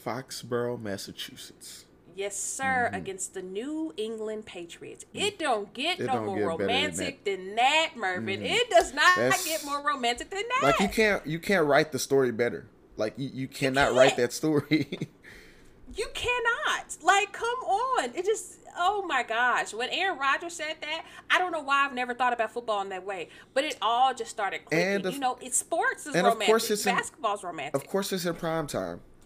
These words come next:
Speaker 1: It's in prime time.
Speaker 2: Prime time.
Speaker 1: Everybody's gonna be watching this.
Speaker 2: Everybody's gonna be watching. This man become
Speaker 1: And
Speaker 2: the N F L career passing yard leader.
Speaker 1: to
Speaker 2: That's
Speaker 1: make it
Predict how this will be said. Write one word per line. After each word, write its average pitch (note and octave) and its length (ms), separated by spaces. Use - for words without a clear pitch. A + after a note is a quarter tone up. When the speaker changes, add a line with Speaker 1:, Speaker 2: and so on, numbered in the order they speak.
Speaker 1:
It's G3+ 240
in G#3 80
prime F3 300
time. C3+ 180
Speaker 2:
Prime E4+ 140
time. F4+ 80
Speaker 1:
Everybody's A#3 420
gonna A#3 120
be A#3 120
watching A#3 320
this. B2 400
Speaker 2:
Everybody's D#4+ 400
gonna A3+ 140
be G3+ 60
watching. F3+ 320
This C4+ 200
man A#3+ 440
become G#3 560
Speaker 1:
And F#4+ 300
Speaker 2:
the F#4+ 140
N C#4+ 160
F D#4+ 120
L C4 220
career A#3 320
passing G3 380
yard D#3+ 300
leader. - 220
Speaker 1:
to - 100
Speaker 2:
That's B3 220
Speaker 1:
make - 20
it A3 40